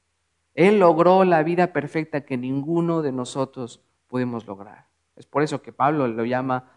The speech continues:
a nuestro Señor Jesucristo el segundo Adán, el segundo Adán que de hecho sí obedeció los mandatos de Dios.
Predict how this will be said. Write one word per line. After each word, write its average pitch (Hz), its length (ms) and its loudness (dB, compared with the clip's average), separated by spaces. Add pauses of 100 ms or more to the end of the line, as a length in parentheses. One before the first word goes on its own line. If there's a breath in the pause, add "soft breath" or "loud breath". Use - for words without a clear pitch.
(100)
a 120 80 -10
nuestro 117 280 -8
Señor 123 180 -12
Jesucristo 120 460 -20
el 110 60 -18
segundo 127 420 -6
Adán, 139 360 -2 (180)
el 131 120 -6
segundo 143 320 -4
Adán 147 180 0
que 123 200 -8
de 123 100 -4
hecho 143 220 -8
sí - 260 -6
obedeció 156 920 2 (240)
los 123 140 -12
mandatos 113 460 -16
de 95 100 -20
Dios. - 420 -20